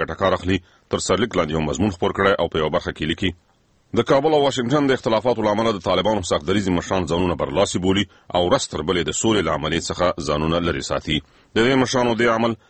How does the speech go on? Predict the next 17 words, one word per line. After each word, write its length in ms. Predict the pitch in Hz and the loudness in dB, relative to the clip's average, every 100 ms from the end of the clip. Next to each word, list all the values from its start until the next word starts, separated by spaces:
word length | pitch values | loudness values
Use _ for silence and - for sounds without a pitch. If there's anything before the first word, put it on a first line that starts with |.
| _ | _
د 100 | 95 101 | 0 2
طالبانو 440 | 101 110 113 107 | 2 2 2 2
منځلاري 360 | 98 87 110 95 | 0 2 0 0
مشران 240 | 85 104 95 | -2 -2 -2
چې 80 | 92 | 0
له 60 | 82 80 | -2 0
افغان 180 | 104 95 | -2 -2
حکومت 280 | 87 85 90 80 | -4 -2 -2 -2
سره 100 | 76 | -2
سولې 280 | - 101 90 | 0 0 2
ته 140 | 80 73 | 0 0
ځانونه 240 | 90 110 | 2 0
چمتو 320 | 110 95 98 | 0 -2 -2
کوي، 160 | 101 104 - _ - | 0 0 -2 _ -4
کمزوري 320 | 82 76 73 - | -2 -2 -4 -2
کړي 140 | 73 | -4
دي. 100 | 69 | -2